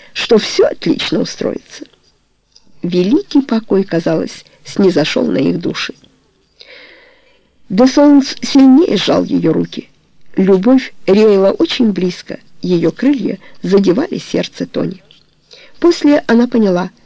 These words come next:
что если бы в этот момент Жан заставил её отдать ему её свободу, она бы так и сделала, и всецело принадлежала бы ему. Но его врождённая деликатность,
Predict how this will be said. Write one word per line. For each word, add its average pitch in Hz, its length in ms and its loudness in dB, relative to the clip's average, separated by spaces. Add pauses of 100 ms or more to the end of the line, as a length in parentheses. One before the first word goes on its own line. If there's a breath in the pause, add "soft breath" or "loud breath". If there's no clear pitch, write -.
что - 180 -2
если 214 280 0
бы 190 120 0
в 190 60 -2
этот 208 260 -2
момент 185 460 -2 (240 loud breath)
Жан 220 340 0
заставил 185 540 0
её 175 200 2
отдать 180 380 -2
ему 175 320 2
её 175 300 0
свободу, 208 600 -4 (360 loud breath)
она 294 240 4
бы 330 120 0
так 262 220 -2
и 220 60 -2
сделала, 170 520 -2 (180)
и 226 60 0
всецело 214 500 -2
принадлежала 92 720 -4
бы 87 120 -4
ему. 160 260 -4 (600 loud breath)
Но 214 140 4
его 254 420 4
врождённая 226 640 2
деликатность, 196 720 -4